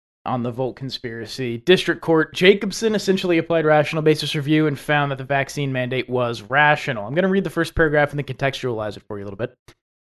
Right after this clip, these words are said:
On Friday, a federal judge rejected a challenge to Michigan's state vaccine mandate.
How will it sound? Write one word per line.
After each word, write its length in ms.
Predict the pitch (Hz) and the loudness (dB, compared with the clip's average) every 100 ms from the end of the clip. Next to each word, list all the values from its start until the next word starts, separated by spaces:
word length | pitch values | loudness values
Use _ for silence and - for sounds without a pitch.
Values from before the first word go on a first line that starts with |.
| _ | _
On 160 | 165 190 | 2 2
Friday, 500 | - 220 247 180 170 | 6 8 10 8 6
a 60 | 156 | 4
federal 340 | 190 190 185 | 6 6 6
judge 380 | 151 185 185 147 | 6 6 6 4
rejected 600 | 160 117 160 196 196 113 | -2 2 6 6 2 -4
a 60 | |
challenge 540 | 101 147 131 131 165 - | -2 0 2 0 -4 -4
to 80 | 135 | -2
Michigan's 420 | 156 160 147 - | -2 0 -2 -4
state 340 | - 160 160 | 2 2 4
vaccine 480 | 147 147 - 160 170 | 2 2 2 -2 0
mandate. 580 | 151 147 143 165 175 | 0 2 4 4 2